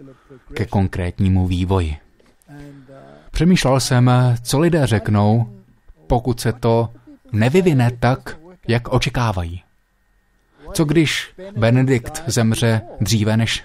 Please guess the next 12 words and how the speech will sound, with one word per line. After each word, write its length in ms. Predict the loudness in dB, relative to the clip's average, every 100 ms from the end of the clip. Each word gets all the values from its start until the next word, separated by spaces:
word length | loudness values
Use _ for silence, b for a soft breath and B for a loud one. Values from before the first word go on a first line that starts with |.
| -12
František? 640 | -4 -2 -2 -4 -8 -14 -16 -18 _ _ _ _ _ _ -20 -20 -20 -20 -20 -20 -20 -10
A 60 |
to 120 | -6
se 140 | -4 -2
teď 240 | -2 -4
skutečně 480 | -4 -2 -2 0 0
i 80 | 0
stalo. 380 | -2 -4 -4 -6 B B B B B -2
Mohlo 280 | 2 4 4
by 100 | 4
nás 300 | 4 2 -2
to 240 | -2 -2